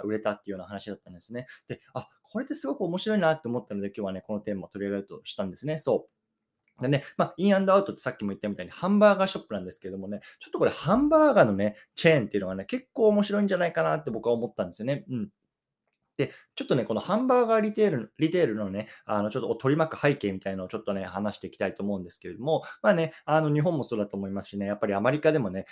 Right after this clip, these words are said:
この健康志向っていうのがね、非常にね、やっぱりこう、あの、最近叫ばれてるんですよね。うん。やっぱりね、こう、ハン-、まあ、マックとかっていうそういうファストフードってね、やっぱり健康にあんまり良くないよねっていうのはね、まあ、特にこう、あの、ジェネレーションXって言われるね、こう、若い世代の中ですね、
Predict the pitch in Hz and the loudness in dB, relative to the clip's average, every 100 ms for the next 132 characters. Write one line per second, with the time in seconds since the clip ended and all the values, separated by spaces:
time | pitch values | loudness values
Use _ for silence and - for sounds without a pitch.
0 | - 113 - 165 247 330 302 294 208 - | -10 -10 -6 -2 0 -2 -4 -4 -2 -2
1 | - 101 - 98 95 95 - 175 220 226 | -2 -2 -4 -6 -6 -8 -6 -2 2 2
2 | 214 208 208 _ 165 - 160 - 104 104 | 2 0 0 _ -2 0 0 2 2 2
3 | 101 110 104 104 101 _ _ _ _ _ | 4 2 2 -2 -6 _ _ _ _ _
4 | - 131 - 120 - 139 139 110 92 90 | -6 -6 -4 -10 -4 2 4 4 -2 -6
5 | 92 165 202 - - 120 95 _ _ - | -8 -2 -2 -2 -4 -4 -4 _ _ -4
6 | - 214 139 131 - - - - - 131 | -2 2 2 0 -6 -2 -2 -2 0 2
7 | 127 120 110 92 98 110 - - 95 - | 2 -2 -2 -2 0 -2 -2 -6 -6 -4
8 | 98 104 - 90 - 170 175 113 113 113 | -6 -6 -8 -10 -6 0 0 0 -2 -2
9 | 107 123 - 139 160 175 156 160 170 156 | -2 -2 -2 -4 0 0 2 2 2 2
10 | 175 190 180 165 131 131 131 123 104 98 | 0 0 2 2 2 0 -2 -4 -2 -2
11 | 120 - - 107 156 147 101 107 101 101 | -6 -8 -8 -2 0 0 -2 0 0 2
12 | 98 95 117 135 160 165 156 143 82 107 | 0 -2 -2 2 4 4 2 -2 -4 -8
13 | - - 107 - 98 95 107 104 98 95 | -8 -6 -6 -2 -4 -2 -4 -2 -2 0
14 | - 226 151 113 104 104 98 90 | 4 4 2 -2 -2 -2 -4 -6